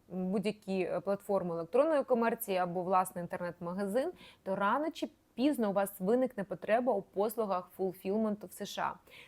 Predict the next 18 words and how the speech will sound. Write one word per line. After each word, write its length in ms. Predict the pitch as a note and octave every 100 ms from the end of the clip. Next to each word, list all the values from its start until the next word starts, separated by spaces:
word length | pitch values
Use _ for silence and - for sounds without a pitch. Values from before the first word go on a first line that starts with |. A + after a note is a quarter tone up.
| -
Це 120 | C4
дозволить 560 | A3+ A#3+ G3+ A3 G3+ F#3
вам 240 | G#3 G3
продавати 580 | - G3+ G3 F#3+ F#3 G3
більше, 600 | D#3+ G3 F#3 E3+ - C#4+
доставляти 600 | C4 A3 - G3+ F3+ F3+
пошил-, 440 | - F#3 G#3+ F#3
пос-, 340 | - G#3 F#3+ D#3+
посилки 580 | G#3+ - G#3 F3 - E3+
швидше 640 | - A3 G#3 G3 - D4 F4+ - -
і 100 | G3
бути 340 | F#3 E3+ B3+ A3
конкурентоспроможними 1300 | A3+ A#3+ A3 G#3 G3+ G3 - - F3 F3+ A3 G3+ F3
на 120 | E3+
ринку 300 | E3+ F#3 G3+
С 120 | F#3+ F#3
Ш 180 | -
А. 120 | D#3+